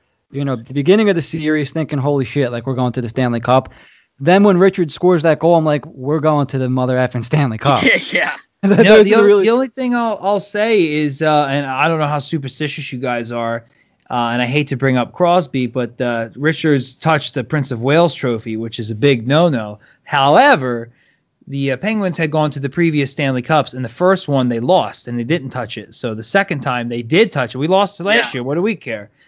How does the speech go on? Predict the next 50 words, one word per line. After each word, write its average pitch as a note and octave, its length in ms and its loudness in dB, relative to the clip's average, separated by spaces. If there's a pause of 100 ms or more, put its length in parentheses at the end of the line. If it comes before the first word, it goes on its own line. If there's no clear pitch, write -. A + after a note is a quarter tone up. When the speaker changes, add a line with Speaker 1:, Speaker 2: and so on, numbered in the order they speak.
(120)
Speaker 3:
You B2+ 80 -6
know? B2+ 200 -4 (140)
So D#3 160 -2
I D#3 100 6
Speaker 2:
Right. G3 120 6
Speaker 3:
didn't, F3+ 160 -4 (100)
I, D#3 140 -2
but D3 240 -6
this E3+ 160 -4
was D3+ 140 -8
our D#3 120 -2
first D#3+ 340 -4
time, F#3+ 180 0
and D#3+ 80 -4
I D3+ 40 -2
was C#3 80 -8
like, C#3 120 -10
"Oh, C#3+ 100 -6
I D3 80 0
don't D3+ 140 -4
know D#3 100 0
if C#3+ 80 -4
he D3 80 -8
should C#3+ 160 -8
have," C#3+ 120 -10
I C#3 140 -2
didn't F3+ 180 2
know F#3+ 120 2
how E3 100 2
to D#3 80 -4
feel, C3+ 480 -8 (400)
you C3+ 140 -12
know? C#3 120 -2
Speaker 2:
You G3 100 -4
know, G#3+ 320 0
Speaker 3:
<laughs> A3+ 40 -20
Speaker 2:
i-, A3+ 60 -20
it's, G#3+ 520 -12 (840)
people A3+ 320 -10
do, A3+ 260 -12
like, G3 200 -8 (120)
t-, - 180 -20
teams A3+ 400 -14
you F3+ 120 -16
watch, G3 240 -10
if D#3+ 100 -20
you F#3 120 -16
look G3 240 -16
back, F#3 380 -8
like, D3 260 -16